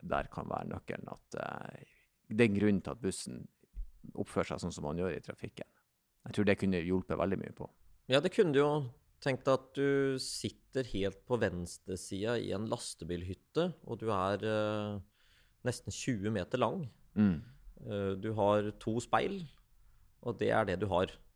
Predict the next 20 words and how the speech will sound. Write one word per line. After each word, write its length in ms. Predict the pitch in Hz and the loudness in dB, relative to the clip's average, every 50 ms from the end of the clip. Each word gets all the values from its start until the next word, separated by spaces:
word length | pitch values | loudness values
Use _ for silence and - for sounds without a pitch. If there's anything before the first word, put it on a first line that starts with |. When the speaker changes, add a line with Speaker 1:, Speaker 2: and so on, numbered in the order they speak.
| - - - - - - | -20 -20 -20 -18 -12 -10
Speaker 2:
Altså, 160 | 117 - 104 | -10 -8 -4
du, 160 | 107 120 113 | -4 -4 -4
du 220 | - - - 120 117 | -4 -4 -4 -2 0
har 140 | 120 117 | 2 2
jo 100 | 117 131 | 2 2
mer, 460 | 135 135 123 117 110 95 90 92 92 104 - 117 113 - - | 0 0 0 0 2 2 2 0 0 -2 -2 -4 -4 -4 -6
på, 100 | 135 139 - | -6 -6 -4
på 80 | - 135 | -4 -4
en 100 | 135 131 | -4 -2
personbil 420 | - 165 151 - - 190 208 185 | -4 -6 -6 -4 -4 -6 -4 -4
har 80 | 170 135 | -2 -4
du 60 | 123 135 | -4 -4
jo 80 | - - | -6 -8
tre 180 | - 165 175 190 131 90 | -6 -6 -4 -4 -6 -6
seksti-kamera 1000 | - - - - - - - - - - 110 - - 127 131 147 165 202 233 214 - - _ _ - | -8 -10 -12 -12 -14 -14 -16 -16 -8 -6 -8 -2 2 2 2 2 0 -2 -4 -6 -8 -14 _ _ 0
Speaker 1:
Mm. 260 | 98 95 85 76 71 78 - _ - - _ _ _ _ _ | 0 2 2 0 -4 -8 -16 _ -20 -20 _ _ _ _ _
Speaker 2:
når 60 | - 147 | -2 -2
du 40 | 147 | 0
skal 120 | 160 175 | 0 0
parkere. 460 | 170 190 175 170 - 147 143 196 247 | 2 2 0 2 2 2 2 2 0